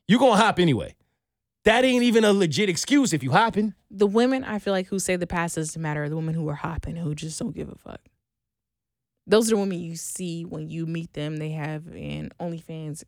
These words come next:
Speaker 2: in their bio that you didn't even know about, that they refuse to even tell you about until you found out about it on your own. I say that 'cause it's happened to me. But
Speaker 1: So, okay, let me ask you this then.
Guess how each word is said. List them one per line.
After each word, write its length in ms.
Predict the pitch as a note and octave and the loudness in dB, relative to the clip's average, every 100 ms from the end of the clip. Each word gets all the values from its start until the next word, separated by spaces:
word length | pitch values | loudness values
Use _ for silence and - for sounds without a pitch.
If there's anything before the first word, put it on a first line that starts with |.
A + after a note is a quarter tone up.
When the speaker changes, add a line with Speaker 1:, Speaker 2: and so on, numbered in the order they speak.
| - | -10
Speaker 2:
in 120 | D3 | -8
their 100 | C#3+ | -6
bio 380 | D3 D3 D#3+ D#3+ | -6 -6 -6 -6
that 200 | D#3+ - | -10 -8
you 60 | |
didn't 100 | D3+ | -8
even 140 | C#3+ E3+ | -8 -8
know 100 | E3 | -10
about, 300 | - E2+ - | -8 -10 -8
that 120 | D#3+ | -4
they 100 | E3+ | -2
refuse 340 | D#3+ D3 A3 | -2 -2 -2
to 60 | F3 | -2
even 120 | E3+ | -6
tell 140 | - G3 | -8 -8
you 80 | G3+ | -6
about 220 | C#3 A#2 | -6 -8
until 200 | - D3+ | -10 -10
you 60 | |
found 240 | E3 D#3 D#3+ | -8 -8 -8
out 80 | - | -10
about 380 | - - - | -12 -10 -8
it 80 | - - | -8 -14
on 80 | |
your 140 | - - | -10 -4
own. 220 | E3+ E3 - - _ _ _ | -4 -4 -12 -20 _ _ _
I 120 | F#3+ | -10
say 160 | - F#3 | -2 -2
that 160 | D#3+ - | -2 -4
'cause 120 | C#3+ | -8
it's 100 | D3+ | -8
happened 240 | C3+ - | -10 -8
to 40 | - | -10
me. 160 | B2 - _ _ _ _ | -12 -14 _ _ _ _
But 320 | F#3 G3+ E3 - _ _ _ | 4 4 4 -2 _ _ _
Speaker 1:
So, 240 | - E3 E3 | 2 4 4
okay, 220 | D3+ C3+ | 2 0
let 100 | C#3+ | 0
me 60 | E3+ | 0
ask 180 | D3 | 0
you 60 | A#2 | -4
this 160 | E2+ - | -8 -12
then. 140 | - | -18